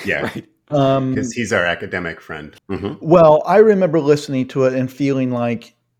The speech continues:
Speaker 3: you were somewhat insensitive to the people on the show and the region they're from.
Speaker 1: Right.
Speaker 3: Like, I
Speaker 2: It's
Speaker 3: felt like there was some
Speaker 2: complaints.
Speaker 3: classism in that you,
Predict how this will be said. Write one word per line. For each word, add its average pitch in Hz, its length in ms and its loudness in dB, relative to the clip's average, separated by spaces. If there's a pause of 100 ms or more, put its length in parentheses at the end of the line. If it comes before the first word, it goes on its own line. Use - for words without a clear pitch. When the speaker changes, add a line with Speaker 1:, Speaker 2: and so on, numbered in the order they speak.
(280)
Speaker 3:
you 156 240 2
were 165 140 0
somewhat 180 520 -2
insensitive 147 800 -4
to 135 160 -4
the 113 140 -4
people 123 580 -6
on 117 180 -4
the 101 80 -4
show 104 600 -2
and 127 120 -2
the 117 120 0
region 123 420 -2
they're 120 120 -2
from. 123 600 -6 (420)
Speaker 1:
Right. - 220 -2
Speaker 3:
Like, 139 80 0
I 139 60 0
Speaker 2:
It's 147 80 -10
Speaker 3:
felt 165 180 2
like 151 180 2
there 143 140 2
was 139 180 0
some 123 160 -4
Speaker 2:
complaints. 135 440 -4
Speaker 3:
classism 117 420 -4
in 120 220 -4
that 117 180 -2
you, 123 580 -2